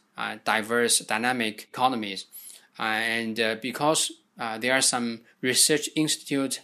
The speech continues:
university local, uh, located in that, uh, region,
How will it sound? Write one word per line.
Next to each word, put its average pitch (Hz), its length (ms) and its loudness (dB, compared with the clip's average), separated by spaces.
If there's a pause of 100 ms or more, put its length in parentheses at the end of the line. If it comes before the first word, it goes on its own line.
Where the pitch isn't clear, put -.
(100)
university 131 640 2
local, 139 340 2
uh, - 380 -4
located 143 520 4
in 123 160 -4
that, 117 300 0 (400)
uh, 113 140 -2
region, 120 500 2